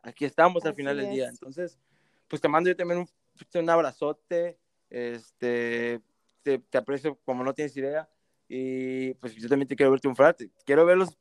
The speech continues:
Speaker 1: quiero ver estos podcasts ya en tendencias en Spotify, ¿eh?
Speaker 2: Así va a ser, así va a ser. Compártelo con tus amigos.
Speaker 1: Ah, ya estás en Insta, ya estás en Insta, ya.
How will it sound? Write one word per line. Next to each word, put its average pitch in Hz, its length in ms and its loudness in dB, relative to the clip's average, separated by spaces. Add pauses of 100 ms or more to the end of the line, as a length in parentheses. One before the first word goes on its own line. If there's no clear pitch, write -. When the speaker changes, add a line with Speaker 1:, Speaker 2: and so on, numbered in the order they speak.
(120)
Speaker 1:
quiero 208 240 4
ver 214 140 6
estos 220 240 -2
podcasts 202 500 0
ya 165 320 2
en 170 140 -2
tendencias 160 480 0
en 160 100 -4
Spotify, 139 600 -2 (520)
¿eh? 123 220 -8 (420)
Speaker 2:
Así 254 320 4
va 269 100 6
a 277 60 4
ser, 226 320 -4 (180)
así 226 320 -6
va 240 120 -4
a 233 60 -8
ser. 202 280 -12
Compártelo 240 500 -2
con 277 120 -6
tus 247 140 -12
amigos. 220 480 -8 (1500)
Speaker 1:
Ah, 127 140 0
ya 127 220 6
estás 170 380 6
en 185 120 0
Insta, 196 360 4
ya 147 120 2
estás 175 240 -4
en 185 140 -6
Insta, 202 240 -6
ya. 175 200 2